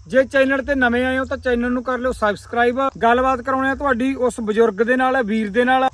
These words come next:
ਕਿੰਨੀ ਇਹਦੇ ਚੋਂ ਆਮਦਨ ਹੋ ਜਾਂਦੀ ਹੈ, ਕਿੰਨੀ ਜਗ੍ਹਾ ਲੱਗੀ ਵੀ ਹੈ, ਸੁਬਾਹ ਸ਼ਾਮ ਦੀ ਆਮਦਨ ਹੈ, ਕਿੰਨੀ ਕੁ ਕਮਾਈ ਕਰਦੇ ਆ, ਕਿੰਨੇ ਕੁ ਲੰਬੇ ਸਮੇਂ ਤੋਂ ਇਹਦੇ ਨਾਲ ਜੁੜੇ ਹੋਏ ਆ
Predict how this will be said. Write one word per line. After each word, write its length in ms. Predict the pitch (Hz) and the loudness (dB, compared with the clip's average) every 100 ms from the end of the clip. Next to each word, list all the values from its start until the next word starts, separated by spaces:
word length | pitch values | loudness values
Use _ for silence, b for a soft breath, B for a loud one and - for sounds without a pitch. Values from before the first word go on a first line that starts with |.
| - | -4
ਕਿੰਨੀ 320 | 262 247 254 | -2 0 2
ਇਹਦੇ 200 | 277 285 | 2 0
ਚੋਂ 160 | 294 285 | 2 2
ਆਮਦਨ 300 | 240 214 226 | 2 0 -2
ਹੋ 220 | 208 226 | 2 2
ਜਾਂਦੀ 380 | 226 240 233 247 | 2 -2 -2 0
ਹੈ, 120 | 247 | 0
ਕਿੰਨੀ 420 | - 262 240 262 | 0 -2 0 0
ਜਗ੍ਹਾ 300 | 233 254 285 | 0 0 2
ਲੱਗੀ 380 | 269 220 170 226 | 0 -2 -4 -6
ਵੀ 200 | 226 240 247 | -2 -2 0
ਹੈ, 140 | 254 220 - - - | -2 -6 -14 -20 -8
ਸੁਬਾਹ 260 | 233 285 | -2 -2
ਸ਼ਾਮ 300 | 269 277 240 | -2 -2 -4
ਦੀ 140 | 220 240 | -4 -2
ਆਮਦਨ 320 | 220 208 233 | -2 -4 -2
ਹੈ, 60 | 240 | -2
ਕਿੰਨੀ 340 | - 247 285 | -2 -2 -2
ਕੁ 100 | 262 - | -4 -6
ਕਮਾਈ 320 | 233 214 214 | -4 -2 -2
ਕਰਦੇ 400 | 226 226 202 240 | -2 -4 0 2
ਆ, 80 | 240 | 2
ਕਿੰਨੇ 340 | 262 277 311 | -2 -6 -4
ਕੁ 80 | 285 | -4
ਲੰਬੇ 340 | 247 214 220 | -4 -2 -4
ਸਮੇਂ 240 | 208 214 214 | -4 -8 -4
ਤੋਂ 80 | |
ਇਹਦੇ 180 | 226 247 | -4 -2
ਨਾਲ 160 | 269 240 | -4 -4
ਜੁੜੇ 260 | 226 233 226 | 0 2 4
ਹੋਏ 160 | 233 | 6
ਆ 140 | 233 | 4